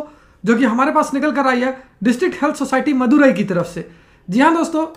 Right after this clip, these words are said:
ये जॉब वैकेंसी है डीएचएस मदुरई रिक्रूटमेंट दो हज़ार तेईस, जिसे कि एक सौ अड़तीस मेडिकल ऑफिसर और मल्टीपर्पज हेल्थ वर्कर पोस्ट के लिए जारी किया गया है। सैलरी की बात की जाए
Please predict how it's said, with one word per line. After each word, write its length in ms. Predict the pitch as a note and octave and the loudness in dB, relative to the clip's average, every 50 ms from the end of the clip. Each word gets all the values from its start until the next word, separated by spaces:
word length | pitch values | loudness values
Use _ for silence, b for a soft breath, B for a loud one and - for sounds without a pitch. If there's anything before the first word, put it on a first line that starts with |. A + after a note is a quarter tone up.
| - | -4
ये 140 | A3 C#4+ D#4 | -2 -2 0
जॉब 220 | A#3 C#4+ D4+ D4+ | 2 2 2 2
वैकेंसी 340 | D4 D4 C#4+ C#4+ C4+ - D4+ | 2 -2 -4 -4 -4 -4 -2
है 120 | D4+ C#4+ B3 G3+ | -2 -2 0 2
डीएचएस 480 | B3 D4+ D#4+ D#4 D#4 C#4 C4+ C4+ - b b b b b G#3+ | 2 2 2 2 0 -2 -2 -4 -6 b b b b b -2
मदुरई 320 | A3+ A#3 B3 C#4+ E4 E4 | 0 2 2 4 4 4
रिक्रूटमेंट 400 | D#4 D4 - C#4+ C4+ A#3 D4+ D4+ | 2 2 2 0 0 0 0 0
दो 60 | C#4 C#4 | 2 2
हज़ार 120 | C4 C4 | 0 0
तेईस, 260 | C4 C4 D4 C#4 - b b b b b b - | -2 -2 -2 -4 -8 b b b b b b -2
जिसे 220 | C4+ B3+ E4+ D#4 | -2 0 0 0
कि 60 | D#4+ | 0
एक 100 | E4 E4 | 0 -2
सौ 80 | E4 D#4+ | -2 -2
अड़तीस 360 | - C4+ B3+ - F4 - - | -2 -2 -2 -2 -4 -4 -2
मेडिकल 300 | C4+ C#4 C4+ C#4 D#4 D#4 | -2 -2 0 0 0 0
ऑफिसर 380 | D4+ C#4+ D4 C4+ - D#4+ D#4+ E4 - - A#3 | 0 0 -2 -2 -2 -2 -4 -4 -6 -6 -4
और 100 | B3 A#3 | -2 0
मल्टीपर्पज 680 | B3 B3 C4 - E4 D#4+ E4 D4 C#4 A3+ D4+ C4+ F#3+ | 0 0 0 0 0 -2 0 -2 -2 0 -2 -4 -4
हेल्थ 220 | D3 A#3+ C#4+ - A3 | -2 -2 -4 -2 -2
वर्कर 280 | B3+ C4+ B3+ C#4 D4+ | -4 -4 -4 -4 -6
पोस्ट 260 | - B3+ C4 B3+ - - | -4 -2 -4 -4 -4 -4
के 60 | C#4 | -2
लिए 120 | D#4+ D#4 | -2 -2
जारी 220 | A3 A3+ A3+ A3+ A3 | 0 0 0 0 0
किया 160 | - G#3+ F#3+ | -2 -2 -2
गया 180 | F3+ F3 F3 | 0 -2 -2
है। 200 | E3 E3 D#3 D#3+ B B B B B B B - | -2 -2 -4 -6 B B B B B B B -4
सैलरी 320 | - B3 C4+ D4 E4 E4 | -2 0 2 2 2 0
की 80 | E4 E4 | 0 2
बात 200 | D#4+ D#4+ D#4 D#4 | 2 2 2 2
की 80 | D#4 | 0
जाए 180 | C#4 D#4 D#4+ | 0 0 -2